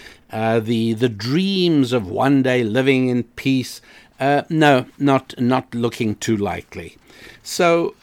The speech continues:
uh, these are the stories with which you are already all familiar, I know. And, uh, and so I thought, wouldn't it be interesting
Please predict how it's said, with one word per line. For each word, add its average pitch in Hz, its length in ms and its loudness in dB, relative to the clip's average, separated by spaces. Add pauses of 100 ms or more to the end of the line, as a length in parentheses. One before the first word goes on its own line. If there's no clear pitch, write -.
(100)
uh, 151 420 -10
these 190 800 -6
are 208 60 6
the 160 140 2
stories 139 580 4
with 123 160 2
which 131 320 -4
you 127 200 2
are 123 280 2
already 120 1000 4
all 120 420 6
familiar, 90 880 -2
I 113 240 0
know. - 400 -4 (600)
And, 139 460 2
uh, 143 320 4
and 147 220 -2
so - 120 -2
I 202 220 2
thought, 131 560 0
wouldn't 190 300 2
it 233 80 -8
be 135 160 0
interesting 104 680 -6